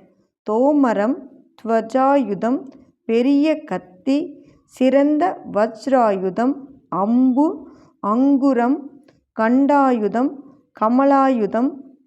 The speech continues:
கோதண்டம், ஈட்டி,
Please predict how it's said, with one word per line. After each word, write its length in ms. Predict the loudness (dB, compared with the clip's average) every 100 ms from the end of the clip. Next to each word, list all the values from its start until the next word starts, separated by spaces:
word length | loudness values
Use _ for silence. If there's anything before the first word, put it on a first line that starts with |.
| -6
கோதண்டம், 1000 | 0 2 2 2 -2 -2 -2 -2 -2 -4 -16 -20 _ _
ஈட்டி, 1000 | -4 2 2 2 -2 -6 -2 -2 -4 -14